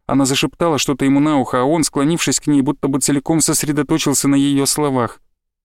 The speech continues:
Потом он снова посмотрел на Доминика — и его глаза загорелись. Его вялая нижняя губа дернулась, его лицо растянулось в широкой улыбке.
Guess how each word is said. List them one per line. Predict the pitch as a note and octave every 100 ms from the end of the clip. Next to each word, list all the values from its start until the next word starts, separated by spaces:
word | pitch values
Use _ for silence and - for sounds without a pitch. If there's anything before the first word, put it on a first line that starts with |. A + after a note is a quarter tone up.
| _ _ _ _ _ -
Потом | C3 C3
он | C#3
снова | B2+ C3+ C3+ B2
посмотрел | B2+ - B2+ B2 B2+
на | B2 A#2+
Доминика — | B2+ C3 D#3+ C#3+ A#2 _ _ _ _ _ _ _
и | -
его | D3 C3 B2+
глаза | A#2+ B2+ C#3+
загорелись. | A#2+ A#2+ D3 E3+ G2 - - _ _ _ _ _ _ _ _ -
Его | C#3 E3+ C#3+
вялая | C3 F3+ D#3+ C#3+
нижняя | E3 D#3+ D3+ C#3
губа | D3 E3+
дернулась, | B2 G3 G#3 E3 C3+ -
его | D3 F3+
лицо | E3 - F#3
растянулось | D#3 - F3+ G3+ D#3 -
в | -
широкой | - E3+ F#3 E3+
улыбке. | G3 G#3+ G3+ - A#2